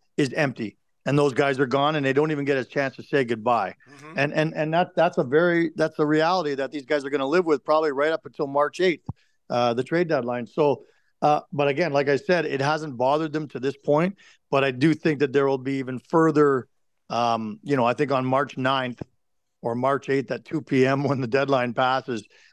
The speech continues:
Speaker 1: I do think a lot of guys can exhale and say, "Okay, well, this is the group moving forward.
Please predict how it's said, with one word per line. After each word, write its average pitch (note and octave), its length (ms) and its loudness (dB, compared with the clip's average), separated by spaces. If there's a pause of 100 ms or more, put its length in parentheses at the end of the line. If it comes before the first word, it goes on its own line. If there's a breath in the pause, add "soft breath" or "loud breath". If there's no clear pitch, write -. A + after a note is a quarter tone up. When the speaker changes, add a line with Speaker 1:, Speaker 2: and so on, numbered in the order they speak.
Speaker 1:
I D3 120 2
do D#3+ 180 2
think D3+ 180 2
a C#3 60 4
lot C3+ 180 4
of C3 60 -2
guys B2+ 180 0
can C3 180 -6
exhale B2+ 380 -2
and A#2+ 80 -2
say, B2 120 -4
"Okay, C3 420 2 (100)
well, A2+ 140 -4
this D#3 240 0
is E3 100 -4
the D#3+ 100 0
group D3+ 360 2
moving C#3 280 2
forward. F3 440 0